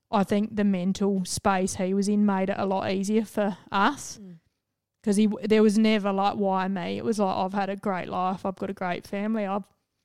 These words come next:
Speaker 1: like, I'm ready to go."
Speaker 2: Oh.
Speaker 1: But, yeah, I had Tom eight weeks later, I think. So, yeah, it was a pretty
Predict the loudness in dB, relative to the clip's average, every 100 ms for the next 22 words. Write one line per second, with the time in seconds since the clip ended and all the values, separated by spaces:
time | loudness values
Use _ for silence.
0 | _ -12 -6 -4 -2 -4 -6 -8 -4 -2
1 | 0 -2 -8 _ _ _ _ _ _ _
2 | -20 -18 -18 -18 -18 -10 0 2 4 2
3 | 4 4 4 2 0 -2 -2 0 -4 -8
4 | _ _ _ _ _ _ _ _ _ _
5 | -20 -10 -6 -2 0 -2 -2 -2 0 0
6 | -2 -4 -4 -4 -6 _ _ _ _ _
7 | _ _ 0 2 2 0 -4 -2 -2 0
8 | -2 -2 -4 -4